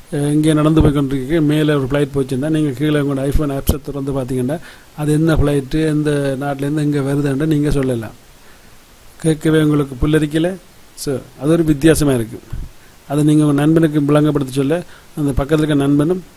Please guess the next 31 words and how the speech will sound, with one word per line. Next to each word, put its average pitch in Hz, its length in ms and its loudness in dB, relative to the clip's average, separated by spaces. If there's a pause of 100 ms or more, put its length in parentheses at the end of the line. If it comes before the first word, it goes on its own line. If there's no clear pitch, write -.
(320)
அவரும், 151 260 2
"ஓஹோ, 143 280 0
என்னென்ன 156 340 -2
விஷயத்தை 143 380 -2
இவருக்கு 139 260 0
தெரியும்ன்ற" 139 240 2
மாதிரி 143 220 4
யோசிப்பேன். - 540 -2 (760)
ஓகே, 131 320 -2 (920)
கட்டாயம் 156 320 2
இது 151 100 6
வந்து, 147 280 4
இது 147 340 4
உங்களுக்கு 139 600 -2
அருமையா 151 400 4
இருந்திருக்கும்னு 147 320 4
நான் 139 160 4
நினைக்கிறேன். 147 440 2 (520)
ஓகே, 175 120 4
இதை 156 280 2
தாண்டி 151 340 0
நாங்கள் 160 320 0 (340)
இன்னொரு 160 640 6
இணையதளத்துக்கு 147 540 2
போவோம். 127 280 -6 (640)
அந்த 185 240 4
இணையதளமும் 151 300 2
உங்களுக்கு 156 520 0
இதை 156 160 4
விட 170 200 4
இன்னும் 156 280 0